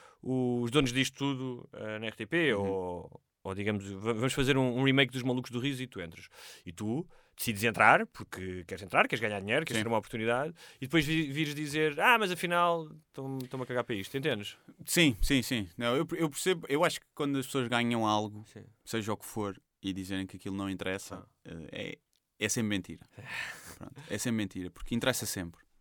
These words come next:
Speaker 2: Porque senão não tinham concorrido.
Speaker 1: Sim.
Speaker 2: E... e interessa, sobe o ego. Eu,
Speaker 1: Uhum.
Speaker 2: podes relativizar, e há pessoas que fazem
Speaker 1: Claro,
Speaker 2: daquilo,
Speaker 1: e
Speaker 2: são
Speaker 1: ele
Speaker 2: maior.
Speaker 1: relativizou e disse, "Não é
Speaker 2: Exatamente.
Speaker 1: nada", e vai passar.
Speaker 2: É, vai passar, mas é óbvio que ele por dentro devia estar, eh,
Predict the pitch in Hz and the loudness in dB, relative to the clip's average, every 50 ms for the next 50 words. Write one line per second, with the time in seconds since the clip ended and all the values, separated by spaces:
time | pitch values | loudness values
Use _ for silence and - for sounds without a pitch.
0 | _ _ _ _ _ _ _ - 82 82 - - 101 92 92 87 85 92 92 92 | _ _ _ _ _ _ _ -14 -12 -10 -4 -2 -2 -2 -2 -2 -4 -4 -4 -2
1 | 104 113 117 - - 135 156 190 208 - - _ _ _ _ _ _ _ _ _ | -2 -2 -2 -2 -2 0 0 0 0 -2 -8 _ _ _ _ _ _ _ _ _
2 | _ _ - 104 107 110 107 107 110 110 110 110 113 113 113 113 110 113 113 110 | _ _ -8 -6 -4 -4 -2 -2 -4 -4 -4 -4 -4 -4 -6 -6 -6 -8 -8 -10
3 | 113 113 117 123 123 127 131 143 160 165 - 240 - - - - - 160 165 151 | -10 -12 -12 -12 -6 0 2 2 2 4 4 4 4 2 0 4 6 6 6 8
4 | 160 185 196 147 104 95 92 92 110 117 117 - 101 - - - - 117 110 101 | 8 8 8 8 6 4 2 4 4 4 4 2 0 -10 -12 -6 -4 -4 -2 -2
5 | - 117 120 107 117 117 113 107 120 135 151 113 92 - 104 - - 107 101 98 | -2 -2 -2 0 0 0 2 4 4 4 4 2 0 -4 -10 -6 -2 0 2 4
6 | 160 117 120 113 110 135 123 117 - 123 113 123 127 127 127 127 139 151 175 190 | 4 4 6 6 6 4 4 6 4 6 8 10 12 12 12 12 12 12 12 10
7 | 190 165 208 185 180 123 110 135 170 180 - 123 214 185 185 185 - 120 113 120 | 8 6 4 4 4 4 6 6 8 8 8 8 6 6 6 6 6 6 6 6
8 | 127 151 180 180 160 143 117 117 110 - 107 - - 117 120 143 160 160 139 120 | 6 6 6 6 4 2 2 0 0 -2 -2 -4 0 2 2 2 2 0 0 0
9 | 98 87 - 117 - - 175 190 220 262 190 135 131 139 131 135 151 135 165 165 | -2 -2 -2 -2 0 4 4 4 6 4 4 6 6 6 6 4 0 0 0 0
10 | 156 - 170 175 165 180 185 190 185 - 202 208 190 185 196 208 202 202 - - | 0 0 0 0 2 2 2 0 -2 -2 -4 -4 -4 0 4 4 4 4 4 4
11 | 202 202 202 202 196 | 6 6 6 6 4